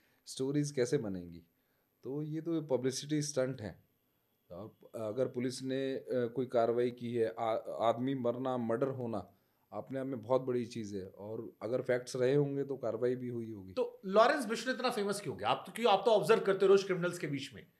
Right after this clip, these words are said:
Speaker 2: एक कैदी, एक लड़का जो तीस साल की उम्र जिसकी है,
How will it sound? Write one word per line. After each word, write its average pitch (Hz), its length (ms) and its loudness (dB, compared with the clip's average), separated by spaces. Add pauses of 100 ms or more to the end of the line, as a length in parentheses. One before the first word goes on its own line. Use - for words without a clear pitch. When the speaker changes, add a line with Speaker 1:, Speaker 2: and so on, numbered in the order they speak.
(480)
Speaker 2:
एक - 440 0 (380)
कैदी, 156 340 2
एक 170 300 -4
लड़का 151 380 4
जो 165 140 -2
तीस 180 260 -4
साल 139 160 2
की 135 100 -4
उम्र 120 160 -6
जिसकी 101 280 -10
है, 123 200 -6